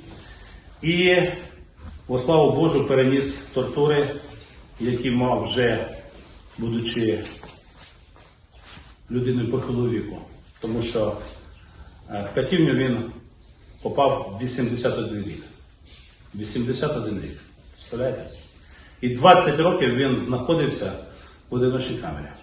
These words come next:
З правом два рази виходити на рік. На Бо-, на Божу службу, на Пасху і на Різдво.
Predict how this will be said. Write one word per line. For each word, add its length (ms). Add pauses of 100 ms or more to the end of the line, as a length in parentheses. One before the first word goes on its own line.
(1040)
З 80
правом 400
два 160
рази 260
виходити 800
на 140
рік. 220 (1160)
На 480 (480)
Бо-, 540 (320)
на 340
Божу 280
службу, 420
на 120
Пасху 400
і 20
на 220
Різдво. 300